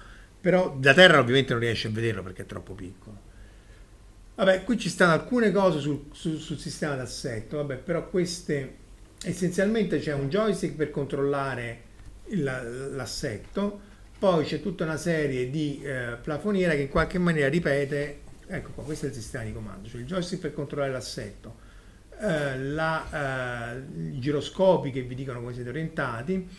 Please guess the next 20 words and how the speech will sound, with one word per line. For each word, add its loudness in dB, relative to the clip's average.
questi 2
qui 0
sono -2
i 0
display 0
del 4
computer -2
e -4
queste 2
sono -4
le 0
tastiere -2
con -8
cui -4
voi -4
andate -6
a -8
mettere -10
i -8
dati -8